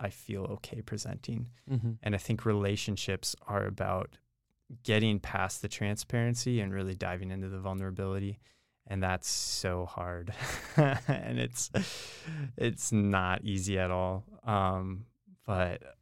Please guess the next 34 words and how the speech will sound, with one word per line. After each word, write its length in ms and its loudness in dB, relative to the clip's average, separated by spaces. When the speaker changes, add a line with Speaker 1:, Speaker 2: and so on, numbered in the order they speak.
Speaker 1:
I 40 -8
think 240 -6
that's 240 0
the, 320 -6
the 100 -8
beauty 560 -4
in, 280 -6
in 120 -6
having 560 -6
real, 440 2
real 220 8
relationships 680 2
with 80 -8
people 380 -6
Speaker 2:
And 100 2
Speaker 1:
is 60 8
Speaker 2:
relationships 600 8
are 60 8
messy. 380 4
Speaker 1:
Yeah, 260 8
they're 200 6
Speaker 2:
You 20 10
know? 80 8
Speaker 1:
messy. 340 4
And 160 8
sometimes 440 6
they 120 8
are 120 8
just 200 4
gonna 160 2
be 120 0
transparent. 640 -2
And, 280 6
Speaker 2:
Mm-hmm. 120 6